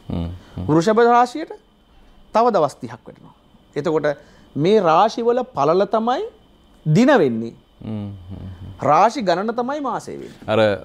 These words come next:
Speaker 1: දවස් ගාන අඩු වැඩි වෙන්නේ විසි අටෙන් ඉවර වෙන මාසයක් තියෙනවා, විසි නවය. එහෙම වෙන්නේ.
Speaker 2: එහෙම වෙන්නේ රාශිය පළල.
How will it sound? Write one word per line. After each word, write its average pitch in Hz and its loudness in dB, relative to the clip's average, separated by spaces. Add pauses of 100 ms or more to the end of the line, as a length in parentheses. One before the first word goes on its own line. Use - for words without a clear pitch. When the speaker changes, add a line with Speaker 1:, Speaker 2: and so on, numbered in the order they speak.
(120)
Speaker 1:
දවස් 110 2
ගාන 110 0
අඩු 104 2
වැඩි 113 4
වෙන්නේ 120 2 (300)
විසි 110 2
අටෙන් 107 0
ඉවර 107 2
වෙන 107 0
මාසයක් 110 0
තියෙනවා, 113 0
විසි 101 -4
නවය. 104 0
එහෙම 117 0 (100)
වෙන්නේ. 120 2
Speaker 2:
එහෙම 185 2
වෙන්නේ 190 2
රාශිය 208 2
පළල. 180 -4